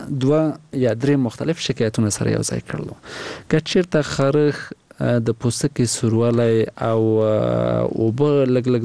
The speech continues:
ذره ورکړي او دغه دوامداره موجود اوسېږي، کله ښه شي او کله بیرته را پیدا شي، دا یو مرض ده د اگزیم پر نامه. اگزیما یو مشخصه ناروغي ده د پوستکي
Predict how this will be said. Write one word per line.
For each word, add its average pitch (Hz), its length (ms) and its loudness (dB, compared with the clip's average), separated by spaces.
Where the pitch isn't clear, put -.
ذره 117 140 2
ورکړي 113 480 0
او 107 120 2
دغه 113 280 -2
دوامداره 107 540 0
موجود 113 400 0
اوسېږي، 107 380 0
کله 104 160 0
ښه 101 160 -4
شي - 180 -4
او 117 60 2
کله 120 220 0
بیرته 110 280 -2
را 107 80 0
پیدا 104 300 0
شي، 113 260 -4
دا 175 60 4
یو 160 220 4
مرض 143 360 2
ده 139 60 2
د 120 100 -2
اگزیم 120 500 -2
پر - 140 -6
نامه. - 280 -6
اگزیما 110 480 2
یو 107 200 4
مشخصه 104 560 -2
ناروغي 104 360 0
ده 151 80 4
د 127 180 -2
پوستکي 123 600 0